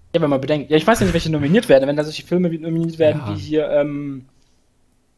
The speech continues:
Speaker 1: oh, wie hieß denn der jetzt? Ich vergesse nicht den Namen, den hab ich vor einem Jahr was angeschaut. Mit diesem Typen, der sich die <laughs> Unterhosen von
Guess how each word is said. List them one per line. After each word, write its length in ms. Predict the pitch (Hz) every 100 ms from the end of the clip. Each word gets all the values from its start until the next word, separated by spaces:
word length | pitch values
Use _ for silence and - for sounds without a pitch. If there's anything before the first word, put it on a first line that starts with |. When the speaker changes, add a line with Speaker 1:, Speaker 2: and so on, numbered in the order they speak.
| _ -
Speaker 1:
oh, 60 | 117
wie 20 |
hieß 140 | 139
denn 80 | 135
der 80 | 123
jetzt? 140 | 120
Ich 80 | 120
vergesse 340 | - - 156 151
nicht 120 | -
den 40 | 143
Namen, 200 | 127 123
den 80 |
hab 60 | 139
ich 260 | 139 - _ _ _ _
vor 100 | 135
einem 80 | 131
Jahr 220 | 147 131
was 140 | 113
angeschaut. 460 | 120 127 - 120 117 _ _ _ _ _ _ _ _ -
Mit 100 | 135
diesem 380 | 143 160 147 139
Typen, 280 | 180 175 135
der 360 | 139 131 131
sich 220 | 131 135 -
die 540 | 135 131 131 127 123 - - -
<laughs> 340 | - - _
Unterhosen 580 | 151 151 135 135 131 127
von 580 | 123 123 123 120 120